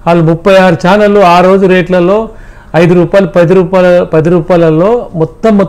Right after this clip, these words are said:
థర్టీ సిక్స్ ఛానల్స్ మా కేబుల్ ద్వారా కస్టమర్కి ఇచ్చినటువంటి ఈ యొక్క ప్రసారాలు కేవలం ఒక ఛానల్కే పద్దెనిమిది రూపాయలు పెట్టుకోవడం జరిగింది వాళ్ళు. అలా పెట్టుకొని వాళ్ళు రేట్లు ఫిక్స్ చేసుకున్నారు. ఆ రోజు మేము మా కస్టమర్కు, మా వినియోగదారులకు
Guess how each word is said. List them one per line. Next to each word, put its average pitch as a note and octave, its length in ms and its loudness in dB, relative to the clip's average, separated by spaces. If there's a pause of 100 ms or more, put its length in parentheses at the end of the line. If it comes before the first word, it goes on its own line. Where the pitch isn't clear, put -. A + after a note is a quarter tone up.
థర్టీ F3 220 -4
సిక్స్ - 340 -8
ఛానల్స్ F#3+ 540 -4
మా E3 300 0
కేబుల్ F#3 460 0
ద్వారా F#3 360 -2
కస్టమర్కి F3 600 -4
ఇచ్చినటువంటి C#3+ 720 -8 (480)
ఈ D#3 40 -4
యొక్క D3 200 -4
ప్రసారాలు D#3 680 -2 (640)
కేవలం G#3+ 540 4
ఒక G3 120 0
ఛానల్కే G#3+ 500 2
పద్దెనిమిది F#3+ 400 0
రూపాయలు F3 300 -2
పెట్టుకోవడం E3 460 -2
జరిగింది C3 360 -4
వాళ్ళు. A#2 180 -14 (560)
అలా F#3 180 2
పెట్టుకొని G3+ 800 0
వాళ్ళు F3+ 420 0
రేట్లు E3+ 260 -2
ఫిక్స్ E3 280 -6
చేసుకున్నారు. F3 560 -2
ఆ E3 100 0
రోజు E3 220 -2
మేము D#3+ 340 -2
మా D#3 140 -2
కస్టమర్కు, D#3+ 580 -4
మా D#3 140 -4
వినియోగదారులకు D#3 840 -4